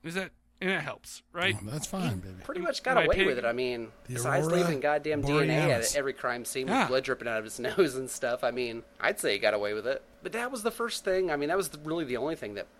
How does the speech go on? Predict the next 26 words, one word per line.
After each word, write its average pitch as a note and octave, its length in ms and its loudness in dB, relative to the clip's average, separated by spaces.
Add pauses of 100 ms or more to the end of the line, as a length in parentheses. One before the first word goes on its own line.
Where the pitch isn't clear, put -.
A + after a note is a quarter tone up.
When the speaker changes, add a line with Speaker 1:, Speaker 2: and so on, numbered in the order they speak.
Speaker 3:
that - 120 -8
popped - 240 -6
into A#2 140 -4
my G#2+ 140 -6
head. G#2 220 -6
It, G2+ 240 -6
it, - 80 -10
like, G2+ 340 -4 (100)
I D#3+ 100 4
don't G3 100 4
know, F3 280 6
I C3 140 6
don't E3+ 100 4
know F3 60 0
what E3+ 140 2
it D3 60 2
was. D#3+ 260 6
Something C3 340 -8
about B2 280 -2
that G#2 160 -4
just, G#2 260 -10
I G#2+ 60 -6
felt A#2+ 180 -4
sympathetic A2 480 -10
toward A2 220 -10
him. A2 200 -12